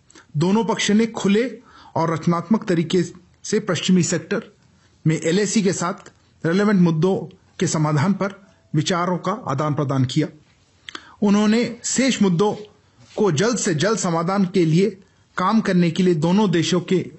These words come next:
नेताओं द्वारा प्रदान किए गए मार्गदर्शन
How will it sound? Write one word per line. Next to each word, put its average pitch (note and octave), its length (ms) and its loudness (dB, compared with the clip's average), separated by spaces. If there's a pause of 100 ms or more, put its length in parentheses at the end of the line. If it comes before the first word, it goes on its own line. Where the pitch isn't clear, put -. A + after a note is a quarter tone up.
(140)
नेताओं D#3+ 500 2
द्वारा E3 240 0
प्रदान D#3+ 380 0
किए D#3+ 300 2
गए C#3+ 240 -2 (420)
मार्गदर्शन D#3+ 760 0